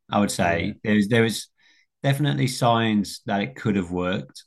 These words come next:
Speaker 1: Like, when he
Speaker 2: Yeah.
Speaker 1: started, I think he won three out of the first five and only lost to Liverpool and Man City in that five. So there, there was
Speaker 2: Yeah.
Speaker 1: definitely signs that the players were excited to play for Steven Gerrard. He
Speaker 2: Yeah.
Speaker 1: still carries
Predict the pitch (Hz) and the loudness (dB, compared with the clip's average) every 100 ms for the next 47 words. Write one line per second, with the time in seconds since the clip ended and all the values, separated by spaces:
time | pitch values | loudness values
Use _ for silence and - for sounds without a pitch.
0 | - 95 90 92 90 87 - 95 92 95 | -8 -4 -2 0 0 0 2 2 2 -4
1 | 90 101 90 95 90 92 87 87 - 98 | -6 -2 0 0 0 -2 -2 -6 -6 -2
2 | 92 87 - 98 90 - 92 90 87 87 | 0 -2 -4 -4 -4 -2 -2 0 0 -4
3 | 78 _ _ _ 90 85 87 92 90 87 | -8 _ _ _ -8 -6 -6 -4 -4 -2
4 | 87 - - 87 95 92 - 98 92 98 | -2 -4 -4 -2 -2 -2 -2 -2 2 2
5 | 98 - 107 104 107 104 - 113 123 135 | 2 0 -2 0 0 -2 -4 -2 0 0
6 | 110 101 101 104 101 101 131 135 117 - | 0 -2 -2 -2 0 0 2 2 0 -4
7 | 113 107 98 101 98 92 - - 110 104 | 0 2 2 0 -2 -2 -10 -6 -4 -2
8 | 98 92 80 - _ _ _ _ _ _ | -2 -6 -10 -16 _ _ _ _ _ _
9 | 101 104 107 - - 107 107 131 127 - | 0 0 0 -4 0 0 0 -2 -4 -8
10 | - - 117 107 - - 110 107 104 110 | -12 -2 0 0 -4 -4 0 2 0 0
11 | 107 117 127 101 107 107 107 - 101 101 | 0 -2 -4 -4 -2 2 2 0 -4 0
12 | 98 95 85 - | 2 0 -4 -12